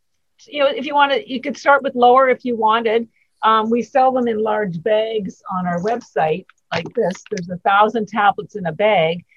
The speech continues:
And if you took ten a day, and by the way, in each bag, we give you a little tin so that you can fill it up and carry it around with you. So you always have some when you're shopping or hiking or doing anything. But, um, <clears throat> uh,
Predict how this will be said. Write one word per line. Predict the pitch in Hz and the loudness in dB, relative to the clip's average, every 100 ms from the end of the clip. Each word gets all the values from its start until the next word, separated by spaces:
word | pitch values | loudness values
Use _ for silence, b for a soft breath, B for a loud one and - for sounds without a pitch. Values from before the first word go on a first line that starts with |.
| _ _ | _ _
And | 233 247 | -4 -2
if | 247 | -4
you | 277 | -8
took | 381 - - | -8 -10 -12
ten | - 339 349 | -4 -2 0
a | 262 | -2
day, | 190 240 160 156 | 0 0 0 -4
and | 202 202 | -6 2
by | 233 | 2
the | 247 | 4
way, | 226 226 220 - _ _ _ 247 | 2 2 0 -4 _ _ _ -4
in | 269 | -2
each | 277 - | -4 -2
bag, | 262 247 233 190 | 6 6 6 2
we | 214 | -2
give | 226 233 | 0 2
you | 233 | 4
a | 226 | 4
little | 214 190 | 0 -4
tin | - 403 190 185 - b b | -10 -6 -4 -4 -10 b b
so | - 240 | -4 -4
that | 214 | -2
you | |
can | 208 185 | -6 -6
fill | 247 226 | -4 -2
it | 214 | 2
up | 202 208 | 4 2
and | 185 | -4
carry | - 220 220 | -6 -4 -2
it | 202 | -4
around | 190 196 220 | -4 -4 -2
with | 220 214 | -4 -6
you. | 175 | -10
So | 175 180 | -10 -4
you | 175 | -2
always | 190 202 | -2 -4
have | 220 202 | -4 -4
some | 175 196 180 | -4 -4 -4
when | 180 180 | -4 -6
you're | 170 | -6
shopping | - 208 202 - 196 202 196 | 2 4 6 4 -2 -6 -4
or | 156 151 _ b b - | -4 -6 _ b b -2
hiking | 226 214 233 208 208 | 0 0 -2 -4 -4
or | 196 170 | -6 -6
doing | 156 185 175 | -6 -8 -8
anything. | 190 226 - 147 160 b b b - | -6 -6 -6 -10 -12 b b b -2
But, | 254 247 | 0 4
um, | 226 226 - | 2 0 -2
<clears throat> | 269 202 - - - - _ _ | -2 -2 -4 -14 -20 -20 _ _
uh, | 208 | -6